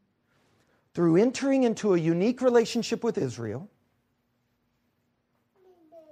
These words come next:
by entering into a re-, unique relationship with Zion, that particular hill, by entering into a unique relationship with Abraham.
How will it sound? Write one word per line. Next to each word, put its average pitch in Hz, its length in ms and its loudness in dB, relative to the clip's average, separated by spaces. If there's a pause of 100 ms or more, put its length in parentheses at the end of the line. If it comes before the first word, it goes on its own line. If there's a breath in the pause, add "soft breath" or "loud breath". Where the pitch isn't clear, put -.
(460 soft breath)
by 170 260 2
entering 269 600 2
into 208 320 -2
a 190 80 6
re-, 185 240 2
unique 208 420 0
relationship 196 580 -2
with 156 140 -4
Zion, 156 580 0
that - 180 -2
particular 143 520 -8
hill, - 440 -10 (1700 soft breath)
by 139 180 -4
entering 247 440 2
into 220 280 0
a 185 80 4
unique 190 460 -2
relationship 165 640 -4
with 202 160 -4
Abraham. 175 600 -2